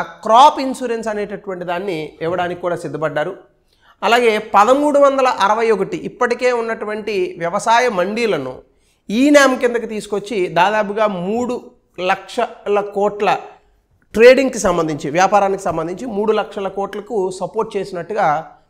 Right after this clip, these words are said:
ప్రభుత్వం ప్రకటించింది. అలాగే increase procurement of wheat and rice. సాధారణంగా రైతులు పండించేటటువంటి పంటల్ని ప్రభుత్వం కొనుగోలు చేస్తుంది. ఈ కొనుగోలులో ఎంతవరకు పెరిగాయి అనేటటువంటి అంశాన్ని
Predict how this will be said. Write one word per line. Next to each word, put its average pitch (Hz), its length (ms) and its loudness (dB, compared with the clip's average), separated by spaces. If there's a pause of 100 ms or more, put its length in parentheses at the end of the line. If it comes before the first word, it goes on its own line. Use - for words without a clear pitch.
(100)
ప్రభుత్వం 180 340 -2
ప్రకటించింది. - 600 -10 (520)
అలాగే 233 640 0 (420)
increase 285 360 -2
procurement 247 540 0
of 247 120 0
wheat 226 200 -6
and 208 140 -2
rice. 147 160 0
సాధారణంగా 220 580 0
రైతులు 247 400 -2
పండించేటటువంటి 214 1300 -4
పంటల్ని 214 440 0
ప్రభుత్వం 214 420 -8
కొనుగోలు 190 440 -2
చేస్తుంది. 131 440 -12 (560)
ఈ 247 120 0
కొనుగోలులో 254 920 0
ఎంతవరకు 247 540 2
పెరిగాయి 202 420 -4
అనేటటువంటి 196 560 -6
అంశాన్ని 175 360 -6